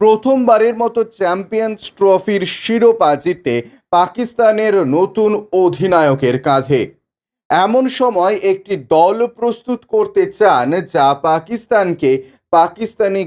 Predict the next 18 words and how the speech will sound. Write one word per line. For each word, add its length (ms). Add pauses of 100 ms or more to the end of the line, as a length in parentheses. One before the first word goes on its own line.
গিয়ে 220
হারাতে 480
পারবে। 380 (600)
চ্যাম্পিয়ন্স 600
ট্রফির 400 (240)
আগে 200 (240)
জেনে 300
নেওয়া 240
যাক 260 (100)
কেমন 360 (120)
হতে 300
পারে 260 (440)
ভারতের 560 (180)
সম্ভাব্য 560 (240)
পনেরো 460 (180)
সদস্যের 540 (120)
দল। 160 (580)
চ্যাম্পিয়ন্স 520